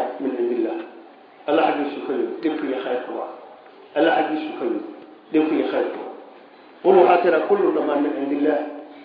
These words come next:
Alla xaggiisay ka yimaadeen. Famaa lihaa'ulaa'i, kuwa maxaa u sugnaaday, alqawmi, ee qoomka ah, oo laa yakaaduuna, ayna u sigaynin, yafqahuuna, inay fahmaan, xadiisan, warka fahmaan." War waxa maxay leeyihiinoo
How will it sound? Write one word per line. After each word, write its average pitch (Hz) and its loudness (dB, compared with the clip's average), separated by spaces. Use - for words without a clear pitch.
Alla 165 4
xaggiisay 165 0
ka 170 2
yimaadeen. 135 -2
Famaa 190 4
lihaa'ulaa'i, 165 4
kuwa 196 6
maxaa 190 2
u 185 -2
sugnaaday, 165 0
alqawmi, 185 -2
ee 160 -2
qoomka 180 0
ah, - -6
oo 160 0
laa 180 4
yakaaduuna, 180 2
ayna 160 -4
u 208 -4
sigaynin, 143 -2
yafqahuuna, 190 -2
inay 175 0
fahmaan, 170 -2
xadiisan, 185 -6
warka 175 -2
fahmaan." 135 -10
War 151 -6
waxa - -2
maxay 320 -4
leeyihiinoo 180 0